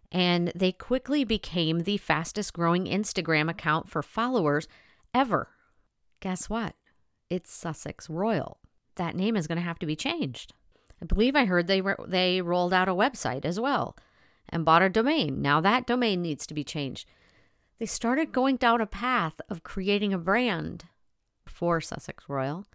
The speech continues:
and now they have to change it all. This is about protecting the brand of the royal family.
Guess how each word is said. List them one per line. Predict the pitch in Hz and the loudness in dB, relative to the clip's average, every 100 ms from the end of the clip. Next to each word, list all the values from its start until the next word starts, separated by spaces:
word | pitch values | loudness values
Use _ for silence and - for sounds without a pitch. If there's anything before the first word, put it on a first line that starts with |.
| - | -4
and | 196 190 | 0 2
now | 196 | 0
they | 220 | 0
have | 233 | -2
to | 247 | -6
change | - - 214 226 | -8 -4 -4 -4
it | 147 | -6
all. | 135 180 _ _ _ _ _ _ _ _ _ _ _ _ _ - | -8 -12 _ _ _ _ _ _ _ _ _ _ _ _ _ -14
This | 175 180 247 - | -8 -4 -4 -4
is | 339 320 | -8 -6
about | 254 208 196 - | -4 -2 0 2
protecting | 143 - 170 185 220 208 208 - | 2 0 -6 -4 -2 -2 -4 -4
the | 175 | -4
brand | 160 - 156 156 165 165 160 165 - _ - | -4 -6 -2 0 0 0 -2 -6 -12 _ -6
of | 165 | -4
the | 165 | -2
royal | 151 139 135 131 | -2 -2 -2 -4
family. | - 127 110 - - - | -8 -8 -6 -8 -10 -14